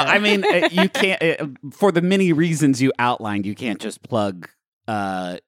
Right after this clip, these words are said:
Speaker 2: rhyme and meter into a computer and then the computer. Although, I don't know, man, fucking A I art is, like, getting so bonkers out there.
Speaker 1: <laughs>
Speaker 2: And I mean, I guess a lot of that is, is, is it pulling from different deep clouds of, uh,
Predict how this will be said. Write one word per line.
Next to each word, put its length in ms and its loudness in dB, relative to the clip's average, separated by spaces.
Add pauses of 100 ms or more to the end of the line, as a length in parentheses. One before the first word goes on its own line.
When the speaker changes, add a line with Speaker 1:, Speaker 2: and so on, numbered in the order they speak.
(100)
Speaker 2:
rhyme 440 0
and 220 -2
meter 340 0
into 360 -6
a 240 -8
computer 600 -4
and 140 -10
then 120 -10
the 100 -12
computer. 400 -8
Although, 260 -6
I 140 -2
don't 100 0
know, 160 2
man, 320 0 (300)
fucking 520 0
A 200 -2
I 180 2
art 400 2 (220)
is, 140 -4
like, 120 -6
getting 240 -4
so 380 6
bonkers 920 -2
out 280 2
there. 420 4
Speaker 1:
<laughs> 240 -4 (640)
Speaker 2:
And 80 0
I 60 4
mean, 160 6
I 60 0
guess 220 -2
a 40 -2
lot 220 4
of 60 4
that 160 4
is, 160 -4
is, 340 -6 (100)
is 320 -4
it 200 -4
pulling 380 -4
from 340 -8
different 460 -6 (300)
deep 320 -6 (160)
clouds 640 0
of, 400 -10
uh, 540 -4